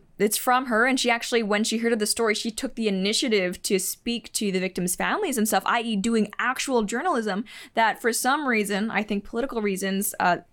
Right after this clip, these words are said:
quote, "the mainstream journalists just don't seem interested in doing." But we have her article here. She writes, "A twenty-four-year-old mother was killed by a Black Lives Matter mob in Indianapolis last week, allegedly for saying, 'All lives matter.'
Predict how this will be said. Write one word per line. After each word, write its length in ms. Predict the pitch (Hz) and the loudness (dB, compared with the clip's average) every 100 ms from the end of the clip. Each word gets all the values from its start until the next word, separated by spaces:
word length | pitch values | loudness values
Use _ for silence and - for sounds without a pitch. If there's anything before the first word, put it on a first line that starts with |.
| _ | _
quote, 260 | - 202 - | -6 -4 -2
"the 100 | 196 | -2
mainstream 800 | 180 202 269 269 - 214 196 196 | -2 -2 -2 -4 -4 -2 0 0
journalists 520 | 202 185 185 185 - - - - | 0 0 -2 -4 -6 -10 -18 -6
just 200 | 226 226 | -4 0
don't 180 | 233 | -2
seem 240 | 233 233 202 | -2 -2 -2
interested 460 | 196 220 220 214 | -4 -4 -2 -2
in 200 | 196 185 | 0 0
doing." 360 | 180 175 190 175 | 0 0 -2 -2
But 180 | 170 185 | -2 0
we 80 | 208 | 0
have 240 | 190 240 | 0 0
her 100 | 294 | 0
article 380 | - 190 208 185 | 0 -2 -2 -4
here. 340 | 196 170 175 - | 0 0 -2 -4
She 140 | - | 0
writes, 300 | 233 214 214 | 2 2 0
"A 60 | 214 | -4
twenty-four-year-old 760 | - 262 349 330 302 269 247 | -4 -2 0 2 2 2 2
mother 280 | 196 180 196 | 4 2 2
was 180 | 190 185 | 0 -4
killed 500 | - - 262 247 247 | -8 -4 0 2 2
by 180 | 190 190 | 2 2
a 140 | 190 | 0
Black 340 | 170 180 202 | 2 0 0
Lives 260 | 208 190 196 | 2 2 2
Matter 240 | 180 170 | 0 0
mob 360 | 175 180 165 160 | 2 2 2 0
in 60 | 165 | -2
Indianapolis 720 | 180 175 180 208 214 185 180 - | -2 0 0 0 0 0 0 -2
last 340 | 170 170 - | -2 -2 -2
week, 280 | 165 175 - - | -2 -2 -4 -2
allegedly 540 | 190 269 294 196 170 | 2 2 0 -2 -2
for 160 | 165 190 | -2 -4
saying, 440 | - 175 170 175 170 | -2 -2 -2 -4 -2
'All 220 | 185 180 175 | 2 4 4
lives 340 | 165 156 185 | 0 0 -2
matter.' 360 | 196 190 90 | 0 2 0